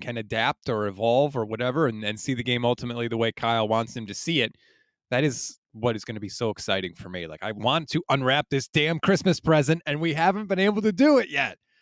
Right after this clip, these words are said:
So hopefully we will. Other forty-niners are talking.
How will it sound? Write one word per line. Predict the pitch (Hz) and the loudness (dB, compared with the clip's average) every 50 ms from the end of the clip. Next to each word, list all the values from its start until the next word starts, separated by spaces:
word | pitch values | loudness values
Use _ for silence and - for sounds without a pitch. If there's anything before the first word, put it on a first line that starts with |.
| _ _ _ | _ _ _
So | - - 139 | -6 -2 0
hopefully | 147 170 160 - 165 151 147 | 2 2 0 0 -2 0 0
we | 127 127 127 127 | 0 0 -2 0
will. | 127 156 208 196 160 147 147 147 _ _ _ _ _ _ _ _ _ - | 2 4 4 6 6 4 2 0 _ _ _ _ _ _ _ _ _ 0
Other | 156 196 233 262 262 | 2 2 4 2 2
forty-niners | - - 220 233 226 214 214 202 208 214 202 165 | 0 0 0 0 0 0 0 -2 -2 -2 -2 -4
are | 185 | -4
talking. | - - - 185 185 196 - - 233 233 220 | -6 -2 0 0 0 0 -2 -4 -8 -10 -10